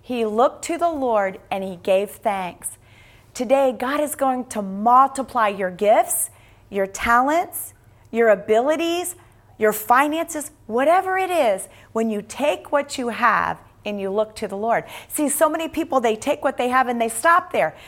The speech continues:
No, take what you have and look to the Lord and give thanks, and God is going to multiply it. Let us pray for you. Seven five seven, four two oh,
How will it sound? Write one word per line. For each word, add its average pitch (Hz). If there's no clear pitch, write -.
No, 247
take 262
what 349
you 320
have 247
and 220
look 339
to 320
the 302
Lord 240
and 208
give 233
thanks, 247
and 202
God 254
is 220
going 214
to 214
multiply 202
it. 175
Let 277
us 277
pray 226
for 220
you. 202
Seven 262
five 262
seven, 226
four 269
two 277
oh, 202